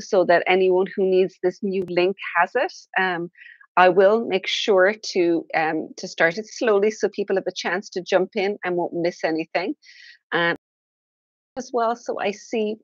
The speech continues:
all of the chat on the side 'cause for some reason,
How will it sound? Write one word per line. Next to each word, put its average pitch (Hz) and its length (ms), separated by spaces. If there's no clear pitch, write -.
all 349 360
of 311 120
the 302 80
chat 254 420
on 233 100
the 196 60
side 170 460
'cause 170 240
for 214 80
some 262 200
reason, 214 640